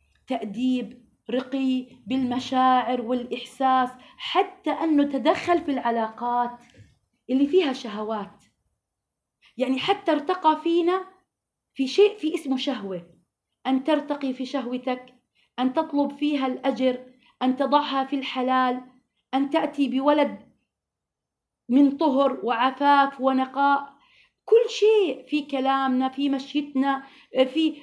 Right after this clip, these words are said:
"ولا يخضعن بالقول"، ولا تقربوا الزنا، "إن أبغض الأصوات عند الله لصوت الحمير".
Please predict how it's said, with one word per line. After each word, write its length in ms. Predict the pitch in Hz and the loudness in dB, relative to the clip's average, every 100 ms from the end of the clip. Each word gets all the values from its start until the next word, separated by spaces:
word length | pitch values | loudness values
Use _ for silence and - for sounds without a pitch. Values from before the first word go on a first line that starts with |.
| _ | _
"ولا 320 | 240 277 302 | 0 4 4
يخضعن 540 | 302 294 247 277 285 262 | 4 2 0 2 4 4
بالقول"، 600 | 277 - 285 294 285 - - _ 240 | 0 2 2 4 2 0 -16 _ -2
ولا 300 | 247 285 294 | 2 4 4
تقربوا 480 | 294 302 277 277 247 | 2 -2 -4 -2 -2
الزنا، 640 | 226 208 311 294 285 285 - _ _ _ _ _ _ _ _ _ _ _ _ | -4 0 2 4 2 0 -8 _ _ _ _ _ _ _ _ _ _ _ _
"إن 180 | 294 294 | 4 6
أبغض 400 | 285 294 269 294 | 6 4 2 4
الأصوات 580 | 285 294 285 294 294 294 | 2 2 0 2 2 2
عند 180 | 285 277 | 2 2
الله 280 | 285 294 285 | 4 2 2
لصوت 280 | 302 294 | 0 -2
الحمير". 640 | 294 285 277 285 311 302 | -2 -2 0 2 2 0